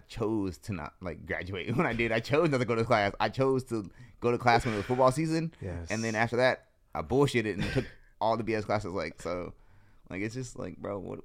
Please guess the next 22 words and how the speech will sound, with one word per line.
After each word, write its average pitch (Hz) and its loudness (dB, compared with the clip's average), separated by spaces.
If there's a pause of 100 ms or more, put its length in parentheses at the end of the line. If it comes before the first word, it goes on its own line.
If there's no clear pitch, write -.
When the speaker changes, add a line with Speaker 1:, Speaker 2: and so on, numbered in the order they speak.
Speaker 1:
what 107 -10
are 135 -6
we 156 -6
doing? 113 -2
<laughs> 160 4
Like, 143 4
Speaker 2:
I - -4
know, 90 -4
man. 90 -4
Speaker 1:
but 156 8
I, 151 6
but 120 0
it's 113 -6
crazy 196 8
'cause 131 2
I'm 98 0
back 127 4
in 120 -2
school 160 -2
now. 110 2
But 113 2
it's 110 -6